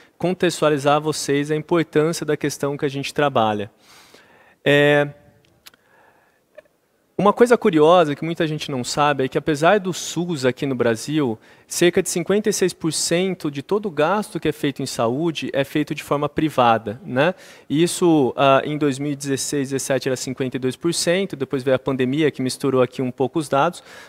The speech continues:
mas cada vez que o país tem alguma crise econômica, é, a tran-, existe uma transferência pro setor privado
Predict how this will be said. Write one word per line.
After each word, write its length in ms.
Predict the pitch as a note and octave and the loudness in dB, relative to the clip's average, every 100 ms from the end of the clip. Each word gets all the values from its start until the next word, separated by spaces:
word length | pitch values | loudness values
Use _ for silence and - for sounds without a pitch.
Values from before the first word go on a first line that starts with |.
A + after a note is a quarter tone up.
| _ | _
mas 160 | D3 | -4
cada 220 | - F#3 F3+ | 0 2 4
vez 240 | E3 E3 | 2 0
que 80 | - | -2
o 40 | |
país 540 | D#3 D#3+ C#3+ D3 C#3+ - _ _ | 0 2 2 0 -4 -10 _ _
tem 220 | - D#3+ E3 | -2 0 0
alguma 320 | D3+ D3+ C#3 | 0 0 0
crise 420 | - C#3+ C#3 D3 | 0 -2 -2 -2
econômica, 880 | C3+ C#3+ B2+ C#3 E3 F3+ - F#3 F#3 - | -2 -2 0 0 0 -2 -2 -2 -2 -4
é, 380 | C#3+ C#3 C#3+ - - | 0 2 2 -2 -4
a 80 | - | -4
tran-, 260 | C#3 D#3+ E3 | 0 0 0
existe 360 | D#3 C#3+ D3+ | -2 -2 -2
uma 140 | E3 D3+ | -2 -2
transferência 640 | E3 E3 - D3 D3 - | -2 -4 -2 -2 -2 -4
pro 100 | D3+ | -6
setor 320 | D3 D3 - C#3+ | -4 -2 -2 -2
privado 640 | D3 C3 A#2+ A#2 B2+ C#3 | -4 0 4 4 2 -6